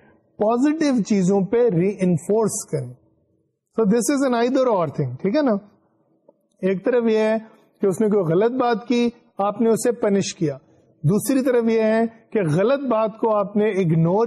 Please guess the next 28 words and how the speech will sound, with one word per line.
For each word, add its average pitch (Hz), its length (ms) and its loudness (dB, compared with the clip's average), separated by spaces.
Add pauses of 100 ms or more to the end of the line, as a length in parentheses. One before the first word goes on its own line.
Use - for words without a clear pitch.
(120)
کیا 226 260 2 (360)
اور 220 160 0
جو 233 220 2
اس - 160 -2
کے 262 100 -2
مقابلے 220 480 0
میں 254 120 0
صحیح 277 520 0
بات 180 360 -2
ہے 123 100 -14 (460)
جب 208 180 2
وہ 233 60 2
بچہ 185 260 0 (200)
کرے 214 320 2 (500)
تو 240 300 0
اس - 160 -6
کو 294 220 0
ری 226 160 2
انفورس 165 400 0
کیا۔ 175 180 0 (380)
اس 254 180 -2
کو 285 160 0
ہم 254 120 0
کہتے 233 340 0
ہیں 233 220 2 (400)
catch 247 440 -2
them 220 200 2
being 208 380 2